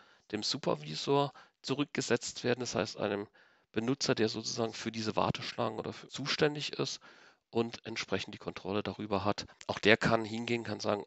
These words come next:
„Ich möchte jetzt aber, dass der Kollege wieder aktiv wird“, und kann sozusagen dem seine Auszeit entsprechend auch zurücksetzen. Zweite Variante, die man hier einplanen kann, ist die sogenannte After Call Work. Das sehen Sie in der Mitte,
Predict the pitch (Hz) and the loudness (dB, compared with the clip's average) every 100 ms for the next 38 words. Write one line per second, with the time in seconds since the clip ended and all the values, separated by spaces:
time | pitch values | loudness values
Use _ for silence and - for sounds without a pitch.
0 | - 107 - 113 113 104 - 110 110 104 | -8 -6 0 0 2 0 0 0 0 2
1 | 101 - 101 101 101 107 104 104 107 104 | 0 -2 -4 -4 -4 -2 -4 4 6 6
2 | - - 104 - - 127 - 135 131 - | 4 -4 -4 -4 -4 -4 -4 0 2 2
3 | - - _ _ 107 - - 104 101 95 | -6 -10 _ _ -20 -12 -4 -4 -4 -8
4 | - 104 95 98 - - 98 92 92 - | -10 -4 -4 -4 -16 -10 -8 -4 -6 -4
5 | - - - - - - - 104 101 131 | -8 -8 -6 -6 -8 -6 -4 -4 -2 -2
6 | 110 - - - - _ _ - - - | -2 -4 -6 -10 -12 _ _ -20 -20 -20
7 | _ - 113 139 180 156 - 156 139 139 | _ 10 12 12 12 8 4 8 8 8
8 | 139 139 135 123 127 127 120 120 - 120 | 6 4 0 0 0 2 4 4 6 2
9 | 123 120 107 - - 123 - 127 - 117 | 4 4 4 0 0 0 0 -4 -4 -4
10 | 110 - 117 110 98 - - - _ 110 | -4 -4 -2 0 0 -4 -8 -20 _ 2
11 | - 90 - 90 123 160 175 143 - 113 | 4 -2 2 4 4 2 -2 -4 -4 -2
12 | 107 - 104 113 - 180 | -4 -2 -2 0 4 2